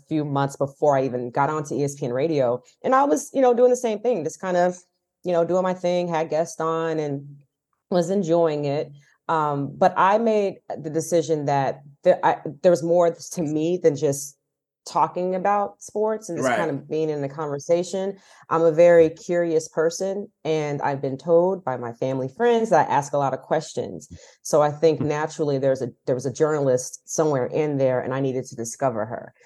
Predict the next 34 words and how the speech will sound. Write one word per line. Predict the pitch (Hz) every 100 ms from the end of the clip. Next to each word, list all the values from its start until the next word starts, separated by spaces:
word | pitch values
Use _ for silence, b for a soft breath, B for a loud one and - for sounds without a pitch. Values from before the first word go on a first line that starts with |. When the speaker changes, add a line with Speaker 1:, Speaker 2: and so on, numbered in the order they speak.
| b
Speaker 1:
So | 98 131 147
Speaker 2:
Interesting. | 139
Speaker 1:
that | 165 180 143
led | 156 143
me | 143 131 139 -
to | 147 135 131 117 123 _ _ - -
go | 156 139 127 120 - -
and, | 143 135 143 -
um, | 135 127 120 117 110 - -
explore | 156 147 143 147 139
the | 131
idea | 127 120 127 123
of | 120
going | 127 120
to | 110
grad | 127 160 160
school | - 127 117 117 117 B -
to | 156
sort | 147 143
of | 131
get | 139 139
that | 120 113 113
base, | 127 131 -
that | 123 -
foundation | - 123 123 123 120 - 117 113
in | 123 117 110 104 - -
journalism. | 160 143 131 110 82 - - - b b -
That | 202
shifted | 220 - 190 165
for | 147 156
me, | 131 110 -
right? | 127 131 123 _ -
And | 151
so | - 160 147 139 135 143